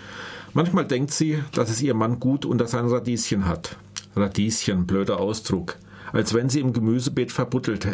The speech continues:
als wenn sie ihn im Gemüsebeet verbuddelt hätte.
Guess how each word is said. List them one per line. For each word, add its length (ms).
als 220
wenn 120
sie 120
ihn 140
im 180
Gemüsebeet 680
verbuddelt 500
hätte. 280